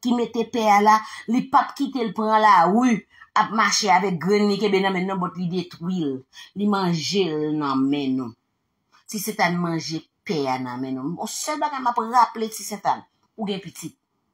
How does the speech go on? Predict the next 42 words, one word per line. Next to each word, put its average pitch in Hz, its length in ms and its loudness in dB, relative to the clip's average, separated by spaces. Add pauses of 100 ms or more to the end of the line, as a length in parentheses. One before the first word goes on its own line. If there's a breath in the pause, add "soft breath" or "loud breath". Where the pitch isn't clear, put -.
(720)
Gen 180 120 0
bagay 170 200 2
ou 147 160 -4
pa 156 100 -2
fè - 300 -12
moun. 113 300 -8 (920)
Mwen 208 180 2
menm 214 140 2
toujou 220 260 0
di 214 120 0
moun 208 200 0
sa, 240 140 2 (360 loud breath)
mwen 233 300 4
ki 262 220 -2
to. 302 140 4 (2250 loud breath)
Mwen 254 280 4
ki 247 200 -4
to 233 140 2 (760)
pou 196 140 -4
la 180 160 4
nati 180 480 -2
koresponn 156 560 -6
a 139 100 0
vò. 131 140 -10
E 381 80 -10
sa 359 160 2
fè 277 80 0
lè 262 120 4
moun 220 140 -2
ap 202 120 0
di 175 80 -4
Marie 175 200 0
se 185 120 -4
nan 170 140 0
fè 151 100 -6
yon 151 160 -2
gà 143 120 2
pou 165 120 -6
moun, 220 120 -6
se 349 140 -4
ri 214 160 -4
mwen. 180 320 -6